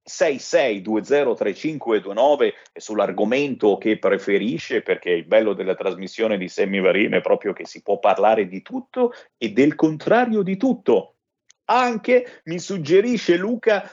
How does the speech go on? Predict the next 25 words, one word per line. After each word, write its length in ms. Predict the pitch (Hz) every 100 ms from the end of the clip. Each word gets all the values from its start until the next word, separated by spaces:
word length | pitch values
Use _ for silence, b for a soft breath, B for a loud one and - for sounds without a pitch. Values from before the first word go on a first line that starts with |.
| B
dei 260 | 131 180
ventisette 1400 | 139 107 226 262 208 - 214 - - 214 - _ 160 151 -
pigmenti 1040 | 214 170 170 180 233 220 170 151 - 123
di 180 | 123 117
tatuaggi 880 | 160 156 156 170 208 196 - 220 214
che 200 | - 165
da 140 | 131
oggi 600 | 123 135 147 135 156 180 - b
sono 680 | - - 139 170 185 180 156
vietati 840 | 107 131 151 123 117 139 170 -
dall'Unione 640 | 151 147 139 107 107 131 131
Europea. 800 | 127 123 - 139 131 104 82 -
Come 580 | - 302 320 302 311 294
faremo 840 | 277 269 294 311 294 269 233 220
noi 720 | 208 269 294 247 214 190 180 - B B -
che 260 | 202 220 - 180
viviamo 680 | 123 185 170 185 226 208 190
di 160 | 175 180
tatuaggi? 800 | 180 165 302 180 156 156 - 113
Io 120 | 127
non 160 | 113
ce 120 | 101 117
n'ho 160 | 120
manco 520 | 104 127 143 127 123
uno. 400 | 131 135 113 101